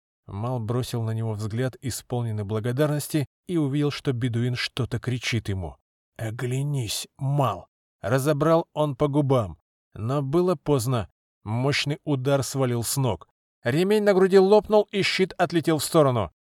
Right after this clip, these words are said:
Волк еще раз прыгнул к Малу, но не долетел до него живым. Вовремя подоспевший капитан перебил серому мечом хребет, а стрела, отправленная Илин,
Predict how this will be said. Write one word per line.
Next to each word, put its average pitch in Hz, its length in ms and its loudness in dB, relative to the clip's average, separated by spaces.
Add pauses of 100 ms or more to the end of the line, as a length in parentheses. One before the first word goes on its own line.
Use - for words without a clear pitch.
Волк 120 480 -2
еще 127 360 0
раз 131 180 -2
прыгнул 143 360 2
к - 120 -4
Малу, 156 360 6
но 147 200 2
не 151 120 0
долетел 151 520 2
до 143 100 2
него 147 240 2
живым. 143 460 2 (360)
Вовремя 185 640 4
подоспевший 175 680 2
капитан 160 580 0
перебил 156 380 4
серому 160 400 2
мечом 151 380 0
хребет, 151 440 0
а 147 120 2
стрела, 160 420 4
отправленная 160 680 4
Илин, 185 320 4